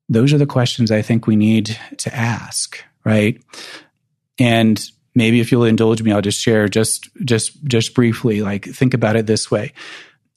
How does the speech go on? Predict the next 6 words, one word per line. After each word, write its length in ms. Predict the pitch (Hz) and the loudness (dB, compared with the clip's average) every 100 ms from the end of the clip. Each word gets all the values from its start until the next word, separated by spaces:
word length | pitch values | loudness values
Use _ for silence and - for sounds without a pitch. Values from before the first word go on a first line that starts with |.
| - | -2
We 180 | 123 117 | 0 2
have 680 | 113 123 123 120 113 - _ _ _ _ _ _ _ | 2 2 2 0 -2 -6 _ _ _ _ _ _ _
Frida 280 | - 135 139 | -2 2 2
Lucretia 500 | 135 131 135 120 - | 2 0 -2 -2 0
McGee 440 | 117 113 117 117 | 0 0 0 0
Ballou, 500 | 110 101 104 98 - | 2 2 2 2 -2